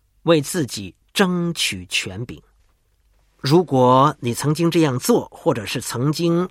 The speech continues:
遇到这样的情况，有人说，“神告诉我，你们两人应该结婚。”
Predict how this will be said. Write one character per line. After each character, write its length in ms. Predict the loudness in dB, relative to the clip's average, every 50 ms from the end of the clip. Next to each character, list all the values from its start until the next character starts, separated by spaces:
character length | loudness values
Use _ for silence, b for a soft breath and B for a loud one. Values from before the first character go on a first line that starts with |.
| -8 _
遇 260 | -6 -2 0 0 0
到 340 | 0 0 0 0 0 -2 -6 -8 _
这 200 | -2 0 2 2
样 220 | 2 0 -2 -4 -8
的 100 | -10 -10
情 380 | -8 -8 -6 -6 -6 -8 -8
况， 260 | -4 -2 -2 -2 -2 -6 _ _ _ _ _ _ _ _ _ _ _ _ _ _ _
有 120 | -4 -4
人 160 | -4 -4 -6 -8
说 380 | -4 -2 -2 -2 -2 -4 _ _ _ _
，“神 240 | -4 -2 0 0 0
告 180 | 0 -2 -2
诉 240 | -4 -4 -6 -8 -10
我， 180 | -12 -16 -20 -20 _ _ _ _ _ _ _
你 160 | -2 0 2
们 180 | 2 2 2 2
两 220 | 2 0 -2 -6
人 120 | -10 -8 -4
应 140 | -2 -2
该 160 | -2 -2 -4 -4
结 240 | -2 0 0 0
婚。” 260 | 2 2 2 0 0